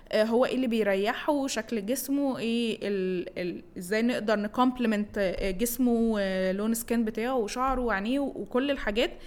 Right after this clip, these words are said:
فده شوية، وايه الايفنتس كمان اللي هو هيحضرها وانت محتاج تعمل لها ستايلينج. فدي الفروقات بمنتهى، يعني، الطريقة المبسطة ما بين التلات حاجات.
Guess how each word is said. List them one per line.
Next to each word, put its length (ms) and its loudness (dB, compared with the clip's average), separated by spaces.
فده 220 4
شوية، 680 2
وايه 220 2
الايفنتس 500 0
كمان 340 4
اللي 180 0
هو 460 2
هيحضرها 880 2
وانت 240 -2
محتاج 280 -6
تعمل 300 -4
لها 80 0
ستايلينج. 440 -4
فدي 720 2
الفروقات 680 -2
بمنتهى، 800 -4
يعني، 300 -8
الطريقة 720 -6
المبسطة 640 -2
ما 120 0
بين 160 -4
التلات 320 -6
حاجات. 280 -12